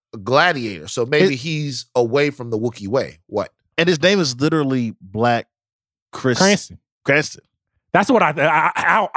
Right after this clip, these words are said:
Speaker 3: I'm pronouncing it. Do not get mad at me.
Speaker 1: His
Speaker 3: Black
Speaker 1: name is
Speaker 3: Cranston.
Speaker 1: what?
Speaker 2: Black
Speaker 3: Black
Speaker 2: Cranston.
Speaker 3: Cranston.
Speaker 1: Black Cranston?
Speaker 3: Yeah, he's
Speaker 2: Yeah.
Speaker 3: from the comics.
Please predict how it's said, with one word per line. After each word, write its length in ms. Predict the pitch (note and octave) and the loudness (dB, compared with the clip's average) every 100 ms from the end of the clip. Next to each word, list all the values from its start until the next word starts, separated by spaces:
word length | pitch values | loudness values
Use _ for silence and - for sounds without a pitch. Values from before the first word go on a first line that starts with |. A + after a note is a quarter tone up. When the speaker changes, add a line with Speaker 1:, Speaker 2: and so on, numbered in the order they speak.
| F#3+ | 0
Speaker 3:
I'm 60 | F#3+ | 0
pronouncing 480 | E3 E3+ D3+ - G#2+ | -4 -4 -6 -8 -10
it. 120 | G#2+ | -8
Do 160 | C#3 | -4
not 220 | F3 F3 D#3 | -2 -2 -2
get 140 | D3 | -6
mad 180 | A#2+ G#2 | -6 -10
at 80 | E2+ | -14
me. 160 | D#2+ _ _ _ | -20 _ _ _
Speaker 1:
His 100 | - | 0
Speaker 3:
Black 120 | D#3 A3 | 2 4
Speaker 1:
name 60 | |
is 60 | D3+ | 4
Speaker 3:
Cranston. 140 | D#3+ D3 | 4 4
Speaker 1:
what? 160 | A#3+ - _ _ _ | 2 -4 _ _ _
Speaker 2:
Black 300 | A#2 D3 E3 | 4 4 6
Speaker 3:
Black 140 | G3+ D#3+ | 4 4
Speaker 2:
Cranston. 260 | D#3+ - | 4 2
Speaker 3:
Cranston. 460 | G3 F3+ - - A#2+ - _ _ _ _ _ _ _ - | 0 0 -6 -4 -4 -6 _ _ _ _ _ _ _ -18
Speaker 1:
Black 420 | G#2+ C#3 E3+ G3 - | -2 2 4 2 -6
Cranston? 840 | - - E3+ F3 G3 - A#3 A#3+ C#4 _ | -4 0 2 2 0 -2 -2 -2 -8 _
Speaker 3:
Yeah, 320 | G#3 F#3+ D4 A#3 | 0 4 4 6
he's 100 | C#3 | 4
Speaker 2:
Yeah. 120 | C3+ | 4
Speaker 3:
from 200 | B3+ B3 | 2 0
the 60 | A#3 | 2
comics. 680 | A3+ A#3 F3 D#3+ - - | 2 2 0 -6 -8 -12